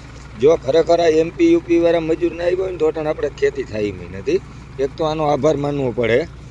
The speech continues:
કે ગામડે ગામડે એટલા આવે છે ને, તે આપણી ખેતી થાય છે time to time.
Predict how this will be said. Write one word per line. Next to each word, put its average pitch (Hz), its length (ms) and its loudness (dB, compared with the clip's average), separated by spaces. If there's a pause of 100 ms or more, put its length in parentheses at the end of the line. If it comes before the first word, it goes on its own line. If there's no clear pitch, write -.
(160)
કે 120 100 4
ગામડે 143 340 4
ગામડે 143 300 4
એટલા 139 400 6
આવે 143 300 6
છે 170 120 4
ને, 160 80 -2
તે 143 120 6
આપણી 135 200 2
ખેતી 131 360 2
થાય 117 260 4
છે 95 220 -8
time 117 340 0
to 104 180 -4
time. 110 140 0